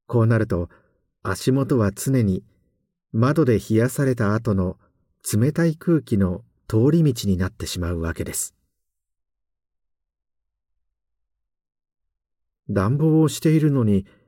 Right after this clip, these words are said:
なぜかいつも足元がスースーする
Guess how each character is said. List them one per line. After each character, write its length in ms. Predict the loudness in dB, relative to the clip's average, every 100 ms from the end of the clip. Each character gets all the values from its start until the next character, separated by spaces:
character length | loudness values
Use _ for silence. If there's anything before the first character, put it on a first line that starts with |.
| _ _ -2
な 200 | 0 2
ぜ 120 | 0
か 160 | 0
い 120 | 0 0
つ 140 | 0
も 340 | 2 2 0 -4
足 300 | -8 -6 -2
元 280 | 0 0 0
が 120 | 0
ス 200 | -2 0
ー 80 | -2
ス 160 | 0 -2
ー 40 |
す 200 | -4 -4
る 160 | -4 -4